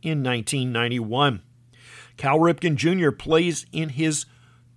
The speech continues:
twenty-one hundred and thirty-first consecutive game in nineteen ninety-five, breaking a fifty-six-year-old record. Israel launches an airstrike on a nuclear reactor in Syria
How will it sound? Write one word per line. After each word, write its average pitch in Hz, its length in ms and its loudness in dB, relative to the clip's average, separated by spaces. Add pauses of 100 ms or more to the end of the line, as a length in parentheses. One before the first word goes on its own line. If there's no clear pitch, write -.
twenty-one 185 680 0
hundred 170 380 4
and 151 260 -2
thirty-first 175 760 2
consecutive 131 640 0
game 123 300 0 (260)
in 185 200 -2
nineteen 131 460 0
ninety-five, 127 680 2 (220)
breaking 202 380 2
a 175 160 -2
fifty-six-year-old 123 1120 -2
record. 131 520 4 (800)
Israel 170 400 4
launches 147 400 4
an 143 120 2
airstrike 170 680 4
on 170 120 0
a 160 60 0
nuclear 170 380 2
reactor 139 480 4
in 139 120 0
Syria 202 500 2